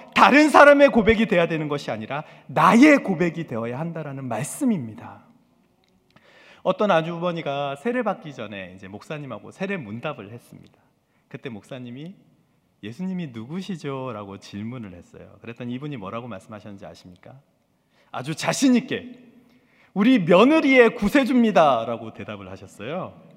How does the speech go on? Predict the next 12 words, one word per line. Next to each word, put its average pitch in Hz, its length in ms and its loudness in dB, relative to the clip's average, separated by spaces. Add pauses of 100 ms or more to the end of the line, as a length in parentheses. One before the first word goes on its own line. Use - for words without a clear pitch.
(840)
왜냐하면 175 640 0
며느리가 135 680 -4
시어머니한테 147 720 -6
그랬거든요. 98 760 -14
"어머님, 110 600 -12 (580)
목사님이 165 1200 -4
예수님이 156 440 -8
누구냐고 131 500 -12
물으시면 127 800 -10 (340)
나의 131 340 -12
구세주라고 139 680 -14
대답하세요. 120 880 -14